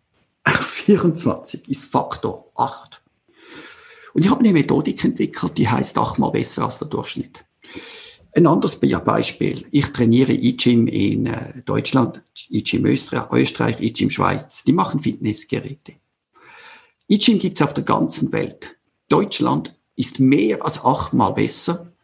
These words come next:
als die Länder der übrigen Welt. Die übrige Welt ist in diesem Jahr, in der Corona-Zeit, der Umsatz komplett zusammengefallen im ersten halben Jahr.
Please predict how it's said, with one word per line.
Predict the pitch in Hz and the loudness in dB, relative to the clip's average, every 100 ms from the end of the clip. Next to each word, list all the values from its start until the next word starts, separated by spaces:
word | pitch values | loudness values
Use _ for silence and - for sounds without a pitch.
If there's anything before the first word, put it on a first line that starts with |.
| _ _ _ | _ _ _
als | - - | -4 -2
die | - 92 | 0 2
Länder | 95 - - | 4 4 2
der | - | -2
übrigen | - - - - 107 | -2 -2 -4 -2 -2
Welt. | - - - _ _ - - - - _ _ _ _ _ - | -4 -10 -16 _ _ -20 -20 -20 -20 _ _ _ _ _ 2
Die | |
übrige | 190 240 - 156 | 4 4 4 4
Welt | 180 190 | 4 2
ist | - - | -2 -2
in | 113 | -2
diesem | 107 98 - 117 | 0 0 2 2
Jahr, | - 90 | 2 2
in | 139 | 2
der | 113 120 | 0 -2
Corona-Zeit, | 110 104 165 190 - - - 151 - - _ | -2 0 0 0 -2 -2 -2 -4 -8 -20 _
der | - | 0
Umsatz | 110 180 - - - - _ _ | 2 2 0 -4 -8 -12 _ _
komplett | - - 185 - 156 - | 0 2 2 2 0 0
zusammengefallen | 139 117 143 135 113 110 104 | 0 2 2 0 0 0 0
im | 110 113 | 0 0
ersten | - - 98 | -2 -2 -2
halben | 107 - 101 | -2 -4 -6
Jahr. | - | -6